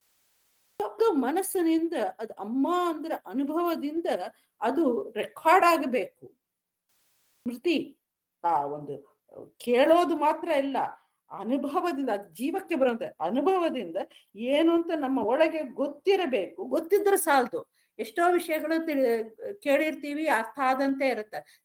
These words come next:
ತಿರ್ಗಾ ರೀಕಾಲ್, ಅಯ್ಯೋ ಮರ್ತೋಯ್ತು ರೀ, ಆ ಶಬ್ದಕ್ಕೆ ಏನರ್ಥ, ನಿನ್ನೆ ತಾನೇ ಹೇಳಿದ್ದೆ ಅಕ್ಷ ಶಬ್ದಕ್ಕೆ, ಇವತ್ತು ಮರ್ತೋಯ್ತು, ಒಂದು ಮಿಸ್ ಆಯ್ತು ಅದ್ರಲ್ಲಿ. ಆ, ಅಕ್ಷ ಶಬ್ದ ಐದು ಹೇಳಿ, ಇವ್ರು ಎರಡು ಮೂರು ಬರೋದು ಇಲ್ಲ ನಮಗೆ.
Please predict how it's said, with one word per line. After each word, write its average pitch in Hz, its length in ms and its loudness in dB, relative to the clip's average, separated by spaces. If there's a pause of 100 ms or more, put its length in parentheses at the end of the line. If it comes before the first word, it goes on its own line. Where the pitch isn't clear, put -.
ತಿರ್ಗಾ 302 300 0
ರೀಕಾಲ್, 302 440 0
ಅಯ್ಯೋ 320 380 -2
ಮರ್ತೋಯ್ತು 294 560 -2
ರೀ, 302 160 -4
ಆ 277 140 2
ಶಬ್ದಕ್ಕೆ 294 440 -8
ಏನರ್ಥ, 311 460 -2
ನಿನ್ನೆ 285 300 2
ತಾನೇ 311 300 -2
ಹೇಳಿದ್ದೆ 285 400 -2
ಅಕ್ಷ 262 260 0 (120)
ಶಬ್ದಕ್ಕೆ, 294 800 -8
ಇವತ್ತು 302 260 0
ಮರ್ತೋಯ್ತು, 143 460 -6 (220)
ಒಂದು 349 280 4
ಮಿಸ್ 277 260 0
ಆಯ್ತು 196 340 0
ಅದ್ರಲ್ಲಿ. - 280 -10 (440)
ಆ, 214 220 4 (300)
ಅಕ್ಷ - 220 -10
ಶಬ್ದ 302 400 0
ಐದು 294 540 -2
ಹೇಳಿ, 302 500 -2
ಇವ್ರು 277 320 0 (200)
ಎರಡು 285 120 -6
ಮೂರು 262 560 -2 (840)
ಬರೋದು 403 440 6
ಇಲ್ಲ 277 360 0 (120)
ನಮಗೆ. 156 340 -12